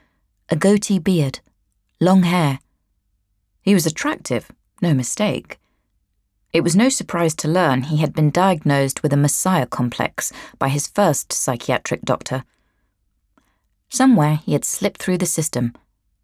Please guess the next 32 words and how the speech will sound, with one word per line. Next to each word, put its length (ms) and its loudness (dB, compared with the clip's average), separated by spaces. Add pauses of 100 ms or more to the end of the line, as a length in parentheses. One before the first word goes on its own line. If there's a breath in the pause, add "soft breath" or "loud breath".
(160)
and 140 4
by 100 4
nineteen 400 4
ninety-seven 640 0 (260 loud breath)
he 140 0
had 140 4
arrived 440 4
in 80 6
the 60 4
village 380 2
of 160 -2
Benham 360 2 (140)
as 80 0
a 60 0
penniless 520 0
drifter. 520 -6 (1300)
He 80 -2
did 160 2
some 160 2
odd 160 4
jobs, 420 -4 (360)
gardening 400 2
work 240 0
around 220 2
the 60 0
village, 440 -2 (480)
espousing 480 2
ideas 480 2
about 260 -2
interplanetary 720 0
life 300 0
forms, 480 -6